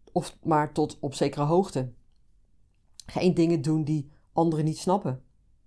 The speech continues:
Dus als je al iets anders doet, ja, dan moet dat wel begrepen worden en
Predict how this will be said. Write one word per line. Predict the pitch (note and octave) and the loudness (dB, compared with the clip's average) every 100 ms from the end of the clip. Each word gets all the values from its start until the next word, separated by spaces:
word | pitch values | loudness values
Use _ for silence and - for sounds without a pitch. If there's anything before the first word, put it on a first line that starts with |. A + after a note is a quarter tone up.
| _ _ _ _ _ _ | _ _ _ _ _ _
Dus | D3 D3+ | -6 -2
als | - G3 A#3+ | 4 6 6
je | D3 | 4
al | D3+ - | 2 0
iets | C3 - | -6 -2
anders | E3 A3 F#3+ - | 0 0 -2 -2
doet, | C3+ F3+ - _ _ _ _ _ _ _ _ _ _ _ _ _ | -4 -4 -10 _ _ _ _ _ _ _ _ _ _ _ _ _
ja, | C3+ D#3+ | -4 -2
dan | B2+ | -2
moet | C3+ D3+ | -4 -4
dat | C3+ | -6
wel | D#3 G3 | -2 -4
begrepen | C#3+ - F3 G#3+ A3 | -4 -4 -2 -2 -2
worden | C3 C3 C3 C3 - | -4 -4 -4 -6 -6
en | C#3+ C#3+ - | -6 -6 -8